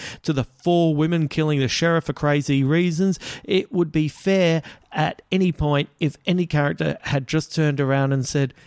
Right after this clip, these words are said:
"Don't be ridiculous." When there was originally going to be ten episodes for this season, this episode was going to be all about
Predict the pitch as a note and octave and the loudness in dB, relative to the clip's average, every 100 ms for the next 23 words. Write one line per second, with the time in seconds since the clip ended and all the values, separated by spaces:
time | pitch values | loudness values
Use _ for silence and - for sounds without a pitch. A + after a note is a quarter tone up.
0 | _ _ - B3+ F#3+ G#2+ A2 A2+ G#2+ - | _ _ -2 0 0 -4 -8 -8 -6 -2
1 | A#2 B2 - - _ _ _ _ _ _ | 0 0 -4 -12 _ _ _ _ _ _
2 | _ - - - _ - E3+ E3 D#3+ D#3+ | _ -20 -20 -20 _ -2 0 2 4 4
3 | D#3+ - D#3+ D3+ D#3 E3 F3 D#3+ D3+ D3 | 2 0 0 0 0 0 0 0 2 0
4 | C#3+ C#3+ C3 D#3+ G#3+ G3+ D3 C#3+ C3+ C#3+ | 0 -2 0 0 2 0 -2 -2 -2 -2
5 | C3 - C#3 C3+ D#3 F3 E3 G#3 A#3+ - | -4 -2 -2 0 0 0 -2 -2 -4 -2
6 | F#3+ D#3 C#3 D#3 D3 D3 - - D#3 D3 | -2 0 0 -2 0 -2 -2 -2 0 0
7 | C#3 | -2